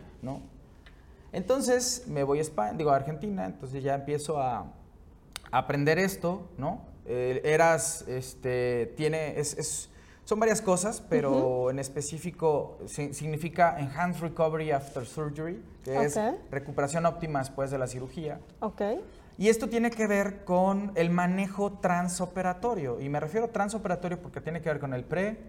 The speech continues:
Speaker 1: trans y posoperatorio. O sea,
Speaker 2: De acuerdo.
Speaker 1: esto tiene que ver desde que, yo, yo siempre he dicho en mis, en mis conferencias, desde que el policía que está en la puerta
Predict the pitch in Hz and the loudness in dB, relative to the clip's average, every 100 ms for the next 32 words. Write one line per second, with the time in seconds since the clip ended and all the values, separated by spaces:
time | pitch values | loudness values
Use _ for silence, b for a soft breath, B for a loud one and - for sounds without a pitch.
0 | - 156 156 165 - - 139 135 131 135 | -4 0 0 0 -8 -10 -8 -6 -6 -8
1 | 131 123 123 160 151 117 104 123 165 151 | -6 -6 -4 -4 -4 -6 -10 -2 4 4
2 | - 220 202 - 214 196 185 202 214 214 | 2 -6 -6 -6 -8 -4 -2 2 4 4
3 | 196 190 196 175 165 156 147 143 143 147 | 4 4 4 2 0 2 4 6 4 2
4 | 151 190 180 175 190 180 165 160 175 160 | 0 -2 -2 -2 -2 -2 -4 -4 -6 -4
5 | 143 - 139 135 131 123 - - 120 120 | -6 -8 -8 -8 -8 -10 -14 -12 -8 -4
6 | 120 120 117 - - - 123 147 143 139 | -4 -4 -6 -8 -18 -14 -2 2 2 2
7 | 143 139 143 147 143 143 139 139 139 139 | 0 0 2 4 6 6 6 4 4 4
8 | 139 131 - - - - - - - 165 | 4 0 -4 -16 -20 -20 -20 -18 -2 -2
9 | 160 165 165 175 202 196 190 180 170 160 | 0 0 2 0 0 -2 2 2 4 0
10 | 165 185 208 208 262 | 0 0 0 -2 -4